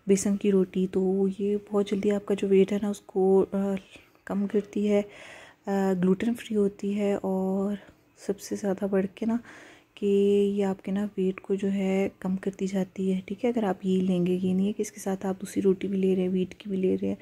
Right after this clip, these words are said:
तो मैं सबसे पहले ना इसको बनाने का तरीका आपको बताती हूँ ईजीली। यहाँ पे मैंने ना एक कप पानी लिया था, और साथ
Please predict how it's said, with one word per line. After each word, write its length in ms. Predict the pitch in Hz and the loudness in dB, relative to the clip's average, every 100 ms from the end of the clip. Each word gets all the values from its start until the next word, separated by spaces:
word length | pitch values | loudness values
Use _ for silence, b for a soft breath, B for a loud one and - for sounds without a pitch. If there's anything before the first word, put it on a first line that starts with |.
| B B B B | B B B B
तो 80 | 208 | -2
मैं 80 | 202 | -2
सबसे 280 | 214 - 226 | -2 -4 -2
पहले 240 | 214 214 | 0 2
ना 100 | 226 | 2
इसको 220 | 233 - | 0 -2
बनाने 300 | 214 208 202 | -2 0 -2
का 140 | - - | -2 -4
तरीका 360 | 202 196 220 | -2 -2 -2
आपको 220 | 214 - - | -4 -6 -14
बताती 360 | 214 196 - | -8 -6 -2
हूँ 200 | 208 214 | -2 -2
ईजीली। 480 | 190 202 208 208 208 | -2 -2 0 0 0
यहाँ 300 | 214 208 196 | -2 -4 -6
पे 140 | - | -4
मैंने 180 | 214 208 | -2 -2
ना 120 | 214 - | -2 -2
एक 240 | 196 196 - | -2 -2 -2
कप 160 | 214 - | -6 -4
पानी 260 | 196 196 233 | -2 2 2
लिया 240 | 254 220 | 4 2
था, 220 | - 208 B B B B B - | -2 -6 B B B B B -4
और 200 | 196 196 | 0 0
साथ 200 | - 196 | 0 -4